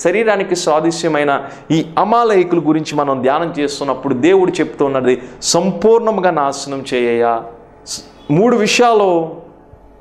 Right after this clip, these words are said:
సౌలుకి కరాఖండిగా చెప్పాడు. మొదటిది, "వారిని హతము చేయి", అంటే ఇక వారి కనపడకుండా తీసివేయి, బొత్తుగా పాడు చేయి. వారిని చంపడమే కాదు,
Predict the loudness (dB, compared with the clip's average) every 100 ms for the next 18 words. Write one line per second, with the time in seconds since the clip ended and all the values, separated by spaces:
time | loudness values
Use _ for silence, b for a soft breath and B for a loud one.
0 | -12 0 2 2 2 2 0 -2 -10 -20
1 | -8 0 2 2 0 0 0 0 -2 -2
2 | -2 -2 -4 -2 0 0 2 0 -2 B
3 | B B 2 2 0 -2 -4 -4 -4 0
4 | -2 0 0 2 2 0 0 0 0 0
5 | 0 0 0 -4 -2 -2 -2 -2 -4 -4
6 | -8 -2 0 0 -4 -16 -20 B B B
7 | B -2 0 0 -2 -2 2 2 2 2
8 | 2 0 -4 -4 -10 -20 _ _ _ _
9 | _ _ _ _ _ 0 0 0 -4 -4
10 | 0 0 2 2 2 0 0 -8